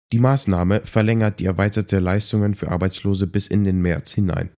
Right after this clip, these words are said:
Aber es wird erwartet, dass Millionen von Menschen eine Woche lang Leistungen verlieren werden, die diese Menschen aufgrund von Trumps Verzögerung bei der Unterzeichnung des Gesetzes erhalten.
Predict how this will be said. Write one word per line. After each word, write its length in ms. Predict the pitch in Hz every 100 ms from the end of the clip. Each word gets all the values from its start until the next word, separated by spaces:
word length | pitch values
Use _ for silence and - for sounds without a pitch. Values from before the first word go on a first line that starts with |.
| _ _ _ _ -
Aber 120 | 90
es 120 | 87
wird 120 | 98
erwartet, 560 | - 90 113 127 113 -
dass 220 | 107 101
Millionen 460 | 113 110 120 123 95
von 180 | - 87
Menschen 460 | 85 85 104 107
eine 300 | - 117 110
Woche 260 | 98 98 -
lang 260 | 87 87 90
Leistungen 540 | 87 92 - 101 98
verlieren 540 | - 98 92 80 85
werden, 260 | 82 78 - -
die 80 | 104
diese 240 | 101 98 95
Menschen 400 | 107 123 - -
aufgrund 420 | 95 - 147 151
von 180 | 107 98
Trumps 340 | - 104 101
Verzögerung 640 | - - 120 110 92 104
bei 100 | 92
der 100 | 92
Unterzeichnung 720 | 87 87 85 - 98 104 120
des 160 | 104 -
Gesetzes 480 | 90 87 90 - -
erhalten. 540 | 101 92 80 - -